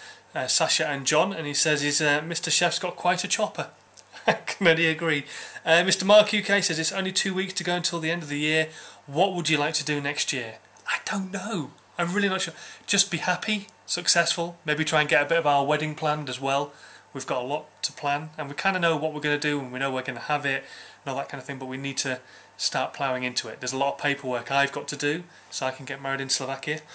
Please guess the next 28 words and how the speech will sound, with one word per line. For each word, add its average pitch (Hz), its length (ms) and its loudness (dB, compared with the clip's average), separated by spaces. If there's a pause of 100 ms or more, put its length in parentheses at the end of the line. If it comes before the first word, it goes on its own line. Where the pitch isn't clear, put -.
(240)
Um, 165 640 8
Parmigiana 202 580 6
says, 151 220 2
"Don't 208 240 2
forget - 300 0
the 165 60 -2
Christmas - 440 0
vacation 151 680 2
with 143 140 -2
sh-," - 80 -2 (160)
<gasps> 214 1120 -2
yeah, 240 500 6 (100)
the 208 80 0
Griswold's 208 720 4
Christmas - 380 0
vacation. 180 720 0
What 185 160 2
is 151 100 0
it? 170 80 0
National 175 300 2
Lampoon's 175 460 0
Christmas - 300 -6
Vacation. 147 500 -2
That 151 140 -2
is 127 60 -4
a 127 80 2
brilliant 135 560 -2
film, 120 320 -4